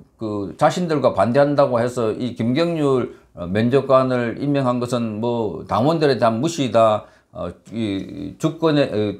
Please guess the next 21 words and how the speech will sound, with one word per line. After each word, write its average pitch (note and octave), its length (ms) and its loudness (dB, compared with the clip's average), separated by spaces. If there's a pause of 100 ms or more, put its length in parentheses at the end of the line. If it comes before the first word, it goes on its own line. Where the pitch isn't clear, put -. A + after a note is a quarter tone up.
우리, B2+ 340 -2
어, G2 540 -4 (160)
당에 D#3 400 2
대한 A#2+ 460 0
뭐 A#2+ 120 -2
모독이다 D#3 500 0
이런 G3+ 240 -2
식으로 C3+ 400 0
막 - 420 -8
반발을 A2 340 0
했습니다. F2 380 -8 (220)
"참여하지 E3 400 0
않겠다." - 420 0
이렇게 F3 300 -2
하니까 C3 400 0 (200)
하는 F3+ 220 -2
수 C3+ 140 -4
없이 A#2+ 440 -6 (200)
김경률을, B2 1200 0 (240)
어, - 420 -18 (360)
이 D#2 280 -14